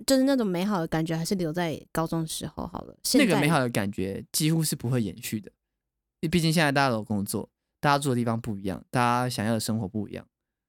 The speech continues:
Speaker 2: 然后大家的，呃，对，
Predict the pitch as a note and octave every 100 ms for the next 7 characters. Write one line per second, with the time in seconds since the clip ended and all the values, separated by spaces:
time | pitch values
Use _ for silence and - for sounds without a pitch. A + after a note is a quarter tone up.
0 | _ A#2 A2 A#2 A2 A#2 A2 G#2 F2 -
1 | - _ _ _ _ G#2+ G2+ F#2+ F#2 -
2 | _ _ - F3 C3 A#2+